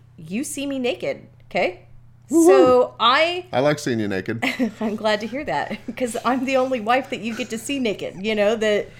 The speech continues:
Speaker 1: is biblically, biblically correct, okay? So the wifehood side of me says, "I wanna look attractive for you. So I
Speaker 2: Okay.
Speaker 1: wanna do the best I can to be in shape." But I'm,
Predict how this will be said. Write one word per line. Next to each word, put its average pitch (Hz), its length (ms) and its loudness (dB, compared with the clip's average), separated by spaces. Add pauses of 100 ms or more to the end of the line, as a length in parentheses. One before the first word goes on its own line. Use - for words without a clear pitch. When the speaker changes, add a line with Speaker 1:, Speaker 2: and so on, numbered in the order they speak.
(200)
Speaker 1:
is 226 180 -2
biblically, 254 600 -4 (160)
biblically 247 960 -2
correct, - 540 0 (180)
okay? 202 340 0 (320)
So 262 680 4
the 247 200 2
wifehood 262 560 0
side 226 260 2
of 240 80 -2
me 226 160 -2
says, 214 500 2
"I 208 140 0
wanna 208 320 0
look 220 400 -4 (680)
attractive 185 1000 -4
for 175 260 -4
you. 131 360 -10
So 202 500 2
I 214 100 4
Speaker 2:
Okay. 214 80 4
Speaker 1:
wanna 233 240 2
do 262 140 -6
the 262 80 -4
best 247 280 0
I 220 80 -2
can 214 520 -4 (380)
to 233 100 -4
be 220 160 -4
in 190 80 -2
shape." 240 380 -2
But 214 100 0
I'm, 349 140 2